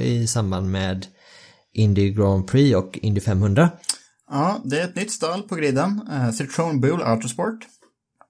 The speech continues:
Speaker 2: Bakom det har vi Robbie Buell som är för detta Indycar-förare, vann ett par lopp i början av tjugohundratalet under I R L-eran.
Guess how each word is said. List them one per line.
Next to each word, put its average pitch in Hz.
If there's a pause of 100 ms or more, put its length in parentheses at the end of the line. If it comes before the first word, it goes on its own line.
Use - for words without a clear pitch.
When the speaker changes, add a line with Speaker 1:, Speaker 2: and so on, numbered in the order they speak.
(100)
Speaker 2:
Bakom 139
det 113
har 135
vi 123
Robbie 123
Buell 123
som 131
är 85
för 131
detta 123
Indycar-förare, 113
vann 113
ett 117
par 139
lopp 113
i 113
början 110
av 101
tjugohundratalet 98
under 101
I 110
R 104
L-eran. 101